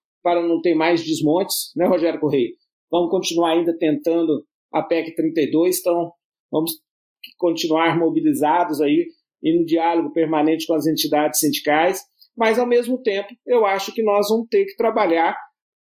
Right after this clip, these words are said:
programa, projeto, olhar para o futuro, tendo a certeza que é possível, sim, buscar na criatividade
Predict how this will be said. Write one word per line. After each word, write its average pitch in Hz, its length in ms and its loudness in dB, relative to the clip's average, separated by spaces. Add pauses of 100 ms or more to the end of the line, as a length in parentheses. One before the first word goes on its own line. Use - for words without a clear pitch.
(160)
programa, 196 680 0
projeto, 190 580 0 (520)
olhar 214 300 0
para 220 140 0
o - 20 -2
futuro, - 480 -2 (520)
tendo 196 380 0
a 180 80 2
certeza 185 720 0 (240)
que 208 80 -2
é 214 80 -2
possível, 269 520 0
sim, 165 360 0 (640)
buscar 165 540 0
na 175 120 0
criatividade 202 800 -2